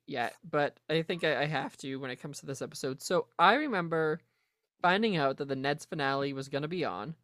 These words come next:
um, having watched all the episodes that have led up to this.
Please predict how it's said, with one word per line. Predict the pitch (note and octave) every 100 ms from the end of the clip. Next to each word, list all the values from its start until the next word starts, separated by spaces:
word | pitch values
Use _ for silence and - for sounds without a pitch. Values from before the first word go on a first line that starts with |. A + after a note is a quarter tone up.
| _ _ _ - - _ _ -
um, | D3 C#3+ C#3 C#3 - _ _ _ _ _
having | _ - E3+ F3+ E3+ D#3
watched | D#3 D#3 -
all | D3+ D#3
the | D#3+
episodes | D3 E3 D3 C#3 C#3
that | C3+
have | C3
led | C#3
up | B2+ -
to |
this. | C#3+ B2 -